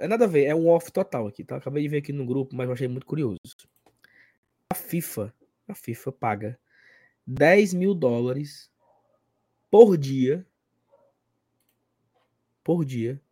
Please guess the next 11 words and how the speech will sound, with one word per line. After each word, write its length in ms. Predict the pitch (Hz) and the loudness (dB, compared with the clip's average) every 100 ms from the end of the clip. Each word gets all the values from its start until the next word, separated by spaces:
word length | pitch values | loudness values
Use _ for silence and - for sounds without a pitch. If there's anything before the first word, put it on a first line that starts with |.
| _ _ _ _ _ _ _ _ _ _ _ _ | _ _ _ _ _ _ _ _ _ _ _ _
por 200 | 170 196 | 8 8
um 80 | 202 | 8
jogador 420 | 185 180 170 175 | 6 4 4 2
convocado, 840 | 180 165 175 165 135 135 160 175 _ _ - | 0 -2 -2 0 0 0 -2 -8 _ _ -6
ele 160 | 135 | -4
paga 220 | 139 147 | -2 -4
pro 120 | 147 180 | -4 -6
clube. 440 | 135 107 95 - _ _ _ _ _ _ _ _ _ _ _ _ _ _ _ | -4 -4 -6 -18 _ _ _ _ _ _ _ _ _ _ _ _ _ _ _
Então, 140 | - 123 | -16 -4
por 120 | 139 | -2
exemplo, 380 | 127 92 - | -2 -4 -12